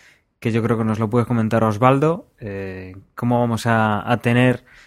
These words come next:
este nuevo Gran Premio en las, bueno,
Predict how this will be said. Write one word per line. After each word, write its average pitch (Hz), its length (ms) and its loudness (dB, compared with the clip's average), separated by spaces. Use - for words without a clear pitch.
este 117 580 0
nuevo 117 320 4
Gran 120 280 2
Premio 113 580 2
en 104 180 -2
las, 101 520 -2
bueno, - 180 -12